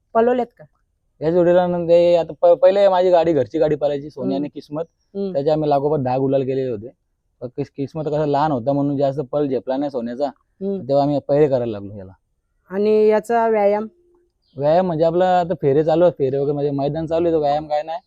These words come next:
Speaker 2: फक्त चालायला पोरं नेतं असं.
Speaker 1: चालायला नेतात. तरी
Speaker 2: हम्म.
Speaker 1: किती किलोमीटर रोज?
Speaker 2: दोन किलोमीटर चालतात.
Speaker 1: आणि पवनी वगैरे?
Speaker 2: पवनी वगैरे देतो कधी कधी.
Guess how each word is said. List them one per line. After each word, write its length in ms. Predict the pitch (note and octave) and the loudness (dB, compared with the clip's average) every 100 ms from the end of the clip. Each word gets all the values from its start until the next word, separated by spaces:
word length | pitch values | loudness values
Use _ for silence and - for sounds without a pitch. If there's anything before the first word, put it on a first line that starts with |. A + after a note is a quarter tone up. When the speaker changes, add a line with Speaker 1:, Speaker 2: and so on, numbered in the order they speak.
| _ _ - | _ _ -10
Speaker 2:
फक्त 180 | C3+ - | -8 -2
चालायला 320 | C#3 D3+ D#3 | 0 2 0
पोरं 280 | D3 D3+ C#3+ | -2 -4 -4
नेतं 220 | B2+ C#3 | -6 -8
असं. 120 | B2 - _ _ _ - _ | -8 -16 _ _ _ -20 _
Speaker 1:
चालायला 380 | F#3+ F#3+ F#3+ G#3 | -6 -2 0 -2
नेतात. 260 | G3+ E3 D#3+ - | -4 -8 -12 -4
तरी 120 | A3+ | -2
Speaker 2:
हम्म. 120 | A3 | -2
Speaker 1:
किती 180 | F3+ A#3+ | -6 -4
किलोमीटर 420 | A3+ G3+ G3 F#3 | -4 -4 -6 -8
रोज? 160 | F#3 F3+ _ _ _ _ _ | -10 -12 _ _ _ _ _
Speaker 2:
दोन 320 | C3+ C3+ D#3+ D#3 | -12 -6 -4 0
किलोमीटर 300 | F3 F3 E3 | 2 0 0
चालतात. 240 | E3 C3+ G2+ _ _ _ _ _ | -2 -4 -12 _ _ _ _ _
Speaker 1:
आणि 380 | F3 G3 G3+ G3 | -6 -4 -4 -6
पवनी 320 | G3 G3 G#3 G#3 | -4 -4 -4 -6
वगैरे? 300 | G3 F#3+ G3 _ _ | -8 -10 -12 _ _
Speaker 2:
पवनी 220 | D3 E3 | 0 2
वगैरे 300 | F3 F3 E3+ | 4 4 2
देतो 240 | D#3 D#3+ F3 | 0 -2 -2
कधी 280 | D3+ C3+ | -2 0
कधी. 100 | C3+ | -4